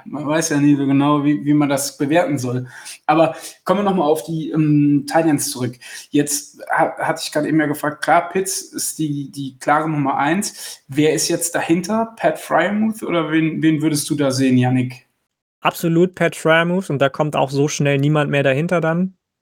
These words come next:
Speaker 2: wenn ich ganz ehrlich bin. Pat Freiermuth ist für mich der geborene Anführer. Ich guck super gerne Travis Kelce beim Spielen zu. Das ist für mich so fast eins zu eins der gleiche Typ, obwohl Travis Kelce natürlich noch ein bisschen physischer ist, noch ein bisschen explosiver ist,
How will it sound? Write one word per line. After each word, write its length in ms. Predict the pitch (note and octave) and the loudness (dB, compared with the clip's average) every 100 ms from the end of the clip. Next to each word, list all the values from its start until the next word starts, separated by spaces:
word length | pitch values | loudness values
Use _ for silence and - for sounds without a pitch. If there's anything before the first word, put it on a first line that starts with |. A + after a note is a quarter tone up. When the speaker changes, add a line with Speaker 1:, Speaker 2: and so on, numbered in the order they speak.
| - | -2
Speaker 2:
wenn 120 | D3 | -2
ich 100 | D3+ | 0
ganz 220 | D#3 D#3 | -2 -2
ehrlich 300 | D3+ D#3 D3+ | 0 0 0
bin. 340 | E3 E3+ F3 | 0 2 0
Pat 220 | D#3+ D3+ C#3+ | 0 -2 -2
Freiermuth 520 | D3+ D#3 D#3+ D#3+ D#3+ | 0 0 0 -6 -4
ist 120 | D3 | -4
für 100 | D3+ | 0
mich 220 | D3 D#3 | 0 0
der 120 | - | 0
geborene 460 | C3+ C3 C#3+ D#3 D3+ | 0 2 2 2 2
Anführer. 680 | D#3 F#3 - G3+ F#3 G#3 G#3+ _ _ _ _ - | 0 -2 0 0 2 0 -4 _ _ _ _ -6
Ich 160 | B2+ | -4
guck 220 | - E3+ - | 0 -2 0
super 280 | D#3 E3+ | -2 0
gerne 300 | C#3+ D3+ D#3 | 2 2 2
Travis 300 | C#3+ D3 C#3 | 0 -2 -2
Kelce 320 | - D3 D3+ D#3+ | 0 -2 0 0
beim 140 | D3+ | -2
Spielen 340 | - D#3+ E3 | 0 0 0
zu. 380 | D#3+ - E3+ F3+ - _ _ | 0 0 2 0 -2 _ _
Das 200 | C#3+ B2+ | -6 -4
ist 100 | - | -4
für 120 | - | -2
mich 180 | C#3+ C#3+ | 0 0
so 200 | D3 C#3 B2+ _ _ - | 2 0 0 _ _ -20
fast 380 | - D#3+ - | -4 -4 -2
eins 300 | D3+ D#3 E3+ | 0 0 -2
zu 140 | - D3+ | -4 0
eins 300 | C#3+ D#3+ - | 2 0 -2
der 120 | C#3+ | -2
gleiche 320 | C3+ C#3+ C#3+ | 2 0 0
Typ, 300 | - F#3 F#3+ | -4 -2 -2
obwohl 420 | C3 C3 C#3+ D3 D3 - - - _ | -4 0 2 2 0 -12 -20 -20 _
Travis 300 | - C3+ C3 | -4 -2 -2
Kelce 340 | - D3+ D3 C#3+ | 2 2 2 0
natürlich 340 | C#3 - C#3+ | 0 0 0
noch 140 | D3 | 0
ein 80 | C3+ | 0
bisschen 440 | C3 D3+ D#3 C#3 C3 | 0 0 2 0 0
physischer 600 | - D#3 E3 - C#3+ D3 | 0 0 0 2 4 4
ist, 160 | D3 | 2
noch 120 | C#3+ C3 | -2 0
ein 80 | |
bisschen 240 | C3+ C#3 C#3 | 0 0 -2
explosiver 680 | C#3 - D3 B2+ D3+ E3+ D3 | -4 -2 -2 2 2 4 4
ist, 360 | D3 D3 - | 4 2 -2